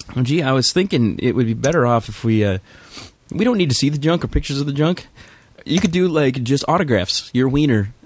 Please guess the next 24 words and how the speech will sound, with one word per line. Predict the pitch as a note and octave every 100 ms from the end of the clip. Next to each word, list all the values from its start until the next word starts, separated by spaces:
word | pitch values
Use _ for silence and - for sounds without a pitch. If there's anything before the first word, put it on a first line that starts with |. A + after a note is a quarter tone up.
| -
as | A#2
an | A2+
autograph. | A#2 G2 G2
You | A2
have | G#2+
to |
dip | F#2+ B2 C3
it | C3
in | A2+
some | B2
type | A2 A#2
of | F#2+ -
ink | C3+ D3 - - - -
and | A2+
then | G#2+ G2+
just | F#2+ - -
slap | G2+ A2 - C3+
it |
on | C3+ C#3
a | C3+
fucking | D3 D3 B2 B2
piece | A2+ D3
of | -
paper. | C#3+ C#3 D#3 D3+